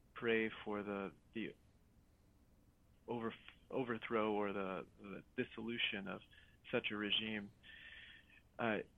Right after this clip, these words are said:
you brought up in the last podcast the experience of John Paul the Second, who became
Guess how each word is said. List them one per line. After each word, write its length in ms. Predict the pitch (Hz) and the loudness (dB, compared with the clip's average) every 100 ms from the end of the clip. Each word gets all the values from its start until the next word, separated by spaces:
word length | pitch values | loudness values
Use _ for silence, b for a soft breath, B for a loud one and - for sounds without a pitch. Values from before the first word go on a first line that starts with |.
| - | -2
you 120 | 131 127 | 0 8
brought 260 | 139 131 | 12 12
up 160 | 131 127 - | 12 10 2
in 160 | - 120 | -4 -2
the 80 | 113 | 8
last 280 | 117 120 - - | 10 10 8 10
podcast 540 | 117 117 120 113 110 - - 117 | 10 10 6 6 6 2 -6 2
the 100 | 110 | 2
experience 680 | 101 - - 131 123 110 - | 2 -4 4 8 8 6 2
of 100 | 110 - | -2 4
John 160 | 127 113 | 4 4
Paul 160 | 117 | 2
the 60 | 101 - | 0 6
Second, 360 | 147 - 101 87 - | 6 8 0 -4 -8
who 160 | 120 110 | -6 -6
became 560 | 107 - 107 104 104 | -6 -8 -6 -6 -6